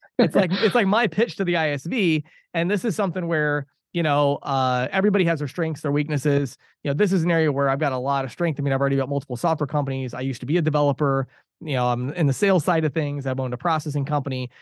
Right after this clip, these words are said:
And so then I also working with the Tilled team, which is obviously massive expertise in this. So anyway, so if you wanna learn more about this, we have two really good courses. The one is at C C sales pro dot com slash tilled, which is the, the course for the isos and agents. If you wanna just learn more about kind of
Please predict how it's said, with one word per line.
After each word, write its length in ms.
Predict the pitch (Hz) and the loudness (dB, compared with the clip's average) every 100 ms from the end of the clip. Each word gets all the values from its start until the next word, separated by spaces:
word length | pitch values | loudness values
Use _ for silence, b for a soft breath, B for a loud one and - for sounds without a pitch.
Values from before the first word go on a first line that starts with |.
| b | b
And 140 | 139 143 | -4 -2
so 160 | 143 | 0
then 120 | 143 151 | 2 2
I 100 | 147 | 0
also 260 | 156 151 | 0 -2
working 260 | 143 143 135 | -4 -4 -4
with 140 | 123 | -4
the 40 | 127 | 0
Tilled 300 | 208 214 160 | 2 2 4
team, 260 | 185 175 | 2 2
which 140 | 160 143 | 0 -2
is 320 | 127 - - - - | -6 -8 -16 -18 -8
obviously 420 | 151 151 143 139 | -2 0 0 0
massive 480 | 135 151 151 156 160 | 0 2 2 0 0
expertise 480 | 147 - 139 262 185 | -2 -2 -2 0 2
in 60 | 208 | 4
this. 160 | 190 | 4
So 160 | 202 156 B B - | 2 0 B B -2
anyway, 400 | 233 185 139 127 | 0 0 0 -2
so 100 | 175 | -6
if 100 | 156 | -2
you 140 | 185 | 0
wanna 320 | 175 196 220 | 2 2 2
learn 320 | 180 175 175 170 | 2 2 2 2
more 160 | 165 | 2
about 300 | 151 143 156 | 2 2 0
this, 180 | 139 127 | -2 -6
we 80 | 151 | -6
have 140 | 131 | -6
two 280 | - 180 180 | -4 0 2
really 200 | 165 160 | 2 2
good 160 | 147 139 | 0 -2
courses. 400 | 151 139 143 123 | -2 -2 -4 -4
The 100 | 139 | -4
one 300 | 135 160 160 | 0 0 0
is 120 | 143 | 0
at 120 | 139 - b b | -2 -6 b b
C 120 | - | -6
C 120 | 160 170 | -2 0
sales 180 | 165 | 0
pro 120 | 147 151 | 0 -2
dot 80 | |
com 200 | 147 147 | 2 0
slash 240 | - 139 - | 2 -2 0
tilled, 260 | 247 202 | 2 4
which 160 | 160 151 | 2 -4
is 240 | 165 156 | -4 -4
the, 160 | 131 139 - | -2 -4 -4
the 200 | 151 127 | -6 -4
course 320 | - 143 - | -4 -4 -6
for 200 | - 156 | -4 0
the 100 | 156 | 2
isos 280 | 131 127 123 | 0 -2 -2
and 80 | 160 | 0
agents. 420 | 185 180 185 - _ _ _ | 2 0 -4 -16 _ _ _
If 100 | 156 | -6
you 80 | 147 | -2
wanna 160 | 175 180 | 0 0
just 160 | 156 | 0
learn 160 | 156 160 | 0 0
more 140 | 147 151 | 2 2
about 160 | 143 | 0
kind 180 | - 151 | -2 -2
of 160 | 135 | -2